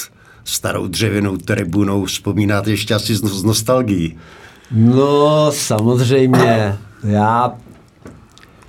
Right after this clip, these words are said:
Speaker 2: mě tam v kanceláři, když jsem, když jsem,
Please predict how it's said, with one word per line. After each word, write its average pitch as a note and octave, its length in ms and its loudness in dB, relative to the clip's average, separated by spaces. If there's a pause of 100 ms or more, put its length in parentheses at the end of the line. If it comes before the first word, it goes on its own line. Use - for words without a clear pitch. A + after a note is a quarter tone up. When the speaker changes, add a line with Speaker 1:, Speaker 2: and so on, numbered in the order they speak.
(380)
Speaker 2:
mě A#2 220 2
tam C3+ 220 -2
v - 80 -6
kanceláři, C3 1000 0
když B2 340 -2
jsem, A#2+ 520 0 (1160)
když A2+ 680 0
jsem, A#2 600 4